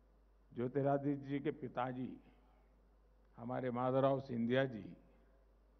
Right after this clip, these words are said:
जब रेल मंत्री थे, तो उन्होंने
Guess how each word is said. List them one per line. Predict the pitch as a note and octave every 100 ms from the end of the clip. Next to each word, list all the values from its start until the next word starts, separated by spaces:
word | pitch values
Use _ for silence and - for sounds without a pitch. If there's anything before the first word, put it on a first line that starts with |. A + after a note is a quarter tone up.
| _ _ -
जब | B2+ A#2
रेल | C3 E3 G3+
मंत्री | F#3+ E3 D#3+ B2+
थे, | - - - - - - - _ - - -
तो |
उन्होंने | E3 D#3 E3 G3+ F#3+ B2 A#2 C3+